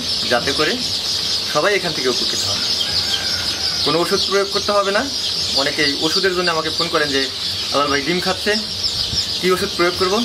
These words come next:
এটা করার কোনো প্রয়োজন নেই। আহ, হয়তোবা আপনি বলতে পারেন যে, "আলাল ভাই, আমি ডিমের খোসা পাবো কোথায়?" আপনি যদি কুচে ডি-, উম, কুচে মুরগি বসান, সেখানে যে বাচ্চাগুলো পাবেন, সেখান থেকেও কিন্তু এইগুলো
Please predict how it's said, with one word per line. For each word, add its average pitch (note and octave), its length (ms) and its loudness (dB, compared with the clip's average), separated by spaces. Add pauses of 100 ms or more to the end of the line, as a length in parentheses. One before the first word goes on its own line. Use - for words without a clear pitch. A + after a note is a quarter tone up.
(520)
এটা D3+ 160 2
করার C#3+ 280 2 (260)
কোনো G#3 160 4
প্রয়োজন G#3+ 340 2
নেই। G#3+ 180 2
আহ, - 1400 0
হয়তোবা G3 260 4
আপনি F#3 360 2
বলতে F3 180 2
পারেন D#3+ 200 2
যে, D3+ 80 4
"আলাল D3+ 200 4
ভাই, D3 120 0
আমি C#3+ 160 0
ডিমের E3+ 240 2
খোসা G3 160 0
পাবো F#3 160 2
কোথায়?" C#3+ 260 0 (1120)
আপনি D#3 220 0
যদি D3 480 0
কুচে F3+ 240 2
ডি-, E3 300 0
উম, C#3 280 0
কুচে G3 180 0
মুরগি G3 280 0
বসান, C#3+ 380 0 (360)
সেখানে D#3 280 2
যে C#3 100 0
বাচ্চাগুলো B2 420 0
পাবেন, A#2+ 260 0 (460)
সেখান E3+ 240 2
থেকেও G3+ 180 2
কিন্তু D#3+ 420 2 (120)
এইগুলো A#2 460 0